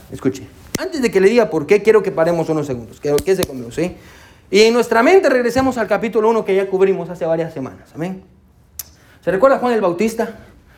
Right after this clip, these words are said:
Estaba con dos de sus discípulos, Andrés y Juan. Y ahí estaba Jesús, escuche, quédese conmigo, vamos a hacer un punto. ¿Sí? Ahí estaba Andrés y, y Juan,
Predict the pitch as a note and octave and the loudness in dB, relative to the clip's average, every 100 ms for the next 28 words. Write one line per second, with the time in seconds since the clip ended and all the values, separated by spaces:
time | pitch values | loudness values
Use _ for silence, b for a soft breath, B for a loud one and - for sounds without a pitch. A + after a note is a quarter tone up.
0 | b - G#3+ G#3+ F3 G3 F#3+ D#3 D3 D3 | b -2 2 2 4 4 4 0 -2 -2
1 | F#3+ F3 D3+ D3 E3 F3 C3+ C#3 D3+ D3 | -2 -4 -6 -4 -4 -4 -6 -6 -8 -10
2 | - - b b b b - F#3+ A#3 A#3+ | -20 -20 b b b b 2 4 4 4
3 | A#3+ G3+ G3 A3+ F#3 B3 A#3 C3+ F3 G3 | 4 2 0 0 0 0 0 0 2 4
4 | G3+ A#3+ G#3 D3+ F#3+ G3+ G#3+ G#3+ A3+ - | 4 2 2 2 2 4 4 6 2 2
5 | C3+ F#3 F#3+ G#3+ G#3+ G#3 - - D#3+ E3+ | -2 -2 2 4 4 2 -4 -6 -2 4
6 | A3+ A3+ G3+ E3 D#3 F3 G3+ F3 | 4 2 -4 -2 0 2 2 0